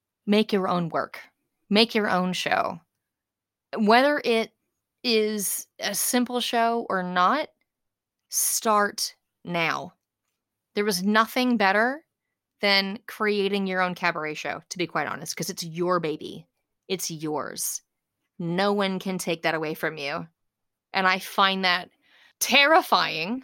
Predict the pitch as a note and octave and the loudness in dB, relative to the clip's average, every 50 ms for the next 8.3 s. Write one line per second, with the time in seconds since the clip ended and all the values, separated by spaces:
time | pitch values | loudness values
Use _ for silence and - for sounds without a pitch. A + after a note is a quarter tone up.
0 | _ - A3 G#3+ G#3+ - G3+ G#3 A3 G3+ - - A3+ G#3 G3 F#3+ F#3 F3+ F3 - | _ -2 0 0 0 2 0 0 0 0 -2 -2 -2 -2 -2 -2 -4 -4 -8 -12
1 | _ - - A3 A3+ A3 A3 G#3 G3 F#3 F3 E3+ E3 - - - - _ - _ | _ -6 -2 0 0 2 0 0 -2 -4 -6 -8 -10 -12 -14 -18 -20 _ -20 _
2 | _ _ _ _ _ _ _ _ _ _ - G#3+ G3 A3 A3+ A3+ A3 G#3 F#3+ - | _ _ _ _ _ _ _ _ _ _ -6 -4 -2 0 0 0 0 0 -2 -4
3 | _ _ _ - - - - A#3 G#3+ A3 A3+ A#3 A#3 A3 G3+ F#3 F3+ F3 - _ | _ _ _ -20 -8 2 6 6 8 8 6 4 2 2 0 -2 -4 -6 -10 _
4 | - A#3+ A#3 A3 - - - - G#3+ G#3 G#3 G#3+ G#3+ G#3+ G3+ G3 G3 F#3+ F#3 F3 | -6 -6 -6 -4 -6 -6 -2 2 4 6 6 6 6 4 -2 -2 -2 -2 -4 -4
5 | F#3 F#3 F#3+ G3 G3+ G3+ - A3+ A3 A3 - - G#3 F#3+ - - - G3+ G3+ G#3 | -4 -4 -2 -2 -2 -2 -4 -4 -6 -6 -8 -8 -6 -4 -4 -2 -2 -2 -2 0
6 | A3+ B3 B3+ - - - - - _ _ _ _ _ _ _ _ _ - C#4+ C#4+ | -2 -2 -4 -6 -8 -12 -12 -14 _ _ _ _ _ _ _ _ _ 2 4 6
7 | C#4+ C#4+ B3+ G#3 G3 F#3+ - - G3+ F#3 F3 E3 G3 F3+ E3+ F3+ F3 - F#3 F3 | 6 6 4 0 -4 -6 -6 -4 -2 -2 -2 -2 -4 -6 -6 -6 -8 -6 -4 -4
8 | F3 F3 - - - | -2 -2 -4 -4 -8